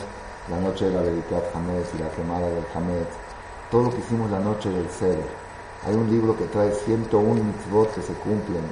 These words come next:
desde Bedikat Hametz hasta la Fikomán, ciento un mitzvot.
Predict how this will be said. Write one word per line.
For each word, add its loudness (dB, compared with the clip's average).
desde -2
Bedikat -2
Hametz 2
hasta -2
la 4
Fikomán, 0
ciento 2
un 2
mitzvot. 0